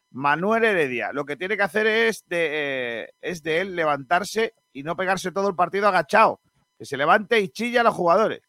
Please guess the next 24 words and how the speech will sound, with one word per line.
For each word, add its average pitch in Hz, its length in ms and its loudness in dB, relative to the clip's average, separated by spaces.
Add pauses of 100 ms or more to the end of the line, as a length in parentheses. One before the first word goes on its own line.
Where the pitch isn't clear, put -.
(380)
Vaya, 95 300 -12
hombre, 127 260 -14
ahora 110 180 -10
el 123 60 -12
problema 139 280 -8
es - 60 -14
que 131 60 -14
está 147 160 -8
agachado. 131 340 -8 (600)
Viajero 165 280 0
mochilero, 190 380 0
por 143 160 -4
cierto, 185 340 -4
¿le 101 100 -12
pasa 240 280 2
algo 180 160 2
a 117 80 0
Guede? 120 320 -8 (140)
El 117 140 -6
hombre 175 220 -2
iba 196 160 0
con 170 140 -4
manga 175 280 -2
larga. 160 320 -2